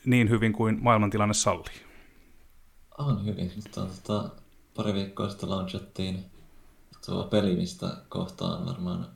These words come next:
Speaker 2: puhetta, niin nyt vähän, vähän helpottaa toi launchistressi, niin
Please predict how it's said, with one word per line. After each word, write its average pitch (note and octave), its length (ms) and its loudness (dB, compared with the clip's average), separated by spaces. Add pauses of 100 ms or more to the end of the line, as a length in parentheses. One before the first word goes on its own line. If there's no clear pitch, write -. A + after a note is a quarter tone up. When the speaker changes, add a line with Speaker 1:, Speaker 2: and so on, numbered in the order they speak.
(580)
Speaker 2:
puhetta, - 540 -6
niin - 240 -6 (440)
nyt - 180 -8
vähän, F#2 340 2 (200)
vähän G2+ 200 4
helpottaa F2+ 560 0
toi F2 300 -2
launchistressi, - 800 -6
niin - 160 -10